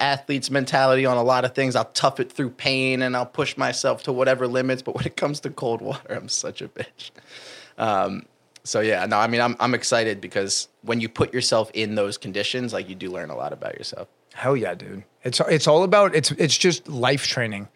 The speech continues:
Speaker 1: Yeah.
Speaker 2: Like, all of this shit, like, training in the cold, being able to persist through that. It's like, okay, if you jump out right away, where else are you doing that in your life?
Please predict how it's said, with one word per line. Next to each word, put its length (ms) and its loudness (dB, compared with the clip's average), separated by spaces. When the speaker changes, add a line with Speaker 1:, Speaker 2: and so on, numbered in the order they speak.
Speaker 1:
Yeah. 100 -6
Speaker 2:
Like, 160 4
all 200 8
of 100 4
this 140 4
shit, 240 2
like, 260 2
training 360 4
in 120 6
the 80 4
cold, 520 4
being 300 4
able 300 4
to 120 -2
persist 600 2
through 300 -2
that. 320 2
It's 160 4
like, 220 2
okay, 280 2
if 240 -2
you 100 0
jump 440 2
out 220 4
right 260 4
away, 400 2
where 440 6
else 300 6
are 80 6
you 140 2
doing 280 4
that 140 4
in 100 2
your 120 2
life? 340 0